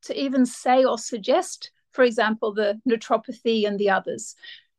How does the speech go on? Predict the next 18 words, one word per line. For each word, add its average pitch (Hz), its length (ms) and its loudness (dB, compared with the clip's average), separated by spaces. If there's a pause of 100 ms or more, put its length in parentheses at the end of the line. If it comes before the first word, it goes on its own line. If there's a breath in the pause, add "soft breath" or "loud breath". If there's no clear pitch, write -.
(220)
So 262 440 4
when 269 300 2
you're 277 100 0
listening 285 400 -4
to - 80 -18
the 233 80 -2
medical 220 360 -4
people, 226 320 0
to - 140 2
know 254 200 8
it's - 200 0
not 277 260 6
just 277 240 -4
because 226 520 0 (520)
they're 240 300 6
the 233 80 6
most, 226 480 4 (240)
um, 220 320 0